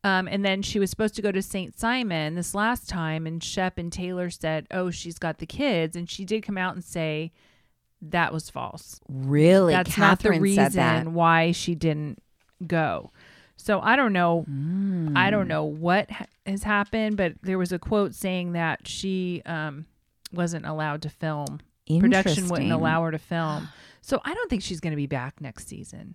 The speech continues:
Speaker 2: Well, we don't need her. There's a lot going on here.
Speaker 1: Yeah,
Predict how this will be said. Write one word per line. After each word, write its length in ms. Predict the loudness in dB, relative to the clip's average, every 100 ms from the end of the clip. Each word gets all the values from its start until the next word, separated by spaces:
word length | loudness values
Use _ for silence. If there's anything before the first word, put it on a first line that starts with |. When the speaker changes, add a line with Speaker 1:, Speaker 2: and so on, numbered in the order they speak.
| _ _ _ _
Speaker 2:
Well, 160 | -12 -2
we 120 | 2
don't 200 | 2 2
need 240 | 0 0 0
her. 180 | -4
There's 160 | -4 -2
a 60 | 2
lot 240 | 0 2
going 240 | 0 0
on 160 | -2 -2
here. 340 | -4 -8 -14 _ _ _ _ _ _ _ _
Speaker 1:
Yeah, 560 | -2 2 4 4 2